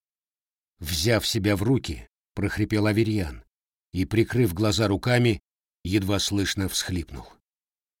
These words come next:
"Снимай ремень и черкеску!"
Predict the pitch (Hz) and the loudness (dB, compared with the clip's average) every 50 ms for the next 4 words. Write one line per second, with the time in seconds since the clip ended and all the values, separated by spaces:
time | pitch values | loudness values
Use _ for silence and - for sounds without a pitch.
0 | _ _ _ - - - - 110 117 127 131 135 135 139 135 123 113 110 110 117 | _ _ _ -6 -4 -2 0 2 4 4 6 6 6 6 6 6 6 6 6 6
1 | 117 120 139 156 147 117 104 95 - - 117 - - 131 - 104 - 131 113 - | 6 6 6 6 6 6 4 2 0 0 0 2 2 0 0 0 2 0 0 0
2 | - - - - - | 0 -4 -8 -12 -14